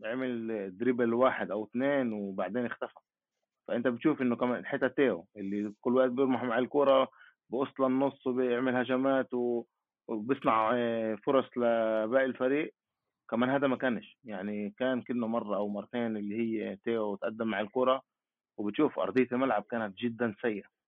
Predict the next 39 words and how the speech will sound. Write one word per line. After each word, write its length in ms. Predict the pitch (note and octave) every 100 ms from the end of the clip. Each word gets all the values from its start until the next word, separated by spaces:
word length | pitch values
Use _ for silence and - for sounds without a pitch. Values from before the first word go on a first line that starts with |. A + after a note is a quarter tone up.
| _ -
يعني 460 | F#2+ G#2+ G#2+ G2+ _ _ _ _ _ -
أنا 100 | B2+
متذكر 640 | B2 G#2+ C3+ C3+ A#2 A2+
مرة 260 | A2 B2+ B2
إنه 140 | G#2+
كانت 280 | G#2 A2+ G#2
ميلان 400 | A#2 A2+ G#2+ F#2+
ب-، 40 |
أنت 380 | G#2 - - C#3 _
لما 140 | A#2 C#3
أنت 120 | C#3+
بتلعب 340 | D#3+ C3 F#2+ - _ _ -
ثمنتاشر 520 | A2 G#2 C3 - A2
يوم 180 | A#2 G#2
سبع 220 | A#2+ G#2
مباريات 540 | G#2 G2+ G#2+ B2 G#2+
على 120 | F#2 A#2
نفس 180 | A2+
أرضية 360 | A2+ G#2 A#2 B2
الملعب، 380 | A#2+ A#2+ G2 G#2 _ _ _ _ _ _ _
فأنت 160 | A2 A#2
لازم 200 | A#2 B2+
تفهم 220 | B2+ A#2
لحالك 340 | G#2+ C3 A#2 G2
إنه 340 | F2+ F2 F2+ _ _ _ _ F#2+
أرضية 160 | A2+
الملعب 400 | B2 B2 A#2+ G2+
هاي 120 | A#2
تقدرش، 360 | G#2 B2 A2 -
آه، 460 | G2+ F#2+ F#2 F2+ F#2 _ _ _ _
تخدم، 520 | - - A2 G#2+ G2+ G2
آه، 600 | G2+ G2 F#2+ F#2 G2 A2+ A2
أكيد 360 | A2 - F3+
كمان 260 | B2+ C#3+ D3
مش 180 | C#3 C3
بوقت 520 | A#2+ A#2+ C3+ C3+ B2+
اللي 140 | G#2+
هو 140 | A2+ A#2+
شتاء، 340 | D#3 - C3+